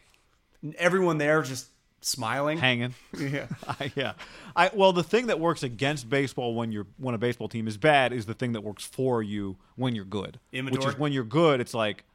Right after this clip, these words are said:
Speaker 2: "Oh, wait, there's a new, it's my favorite Netflix show, and it's on every, there's a new episode every night?"
Speaker 1: Yeah.
Speaker 2: Oh, shit. Right? The inventory when you're good is just fantastic inventory.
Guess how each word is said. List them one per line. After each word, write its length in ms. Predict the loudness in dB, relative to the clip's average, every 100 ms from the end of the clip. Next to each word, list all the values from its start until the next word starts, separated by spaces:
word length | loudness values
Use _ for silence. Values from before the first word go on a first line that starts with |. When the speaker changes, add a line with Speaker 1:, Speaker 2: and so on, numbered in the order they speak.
| _ _ _
Speaker 2:
"Oh, 220 | 6 6 8
wait, 340 | 6 4 2
there's 160 | 0 0
a 40 |
new, 320 | 2 2 2 -2
it's 160 | -4
my 120 | 0 2
favorite 300 | 4 2 2
Netflix 380 | -4 -4 -6
show, 260 | -2 2 2
and 100 | 0
it's 120 | 0
on 160 | 0 0
every, 200 | 0 -4
there's 220 | -4 -4
a 20 |
new 120 | 0
episode 240 | 0 0 -4
every 140 | -4
night?" 280 | -4 -4 -4 _ _ _ _ _ _
Speaker 1:
Yeah. 100 | -16
Speaker 2:
Oh, 80 | -12
shit. 460 | -10 -6 -6 -8 _ _ _ _ _ _ -8
Right? 280 | -6 -6 -8 _ _
The 140 | 0
inventory 480 | 2 2 0 0 0
when 160 | 0 -2
you're 100 | -6
good 320 | -2 0 2
is 140 | -2 -6
just 260 | -8 -10 _ _ _
fantastic 560 | -6 -4 0 0 0 -6
inventory. 460 | -6 -8 -10 -14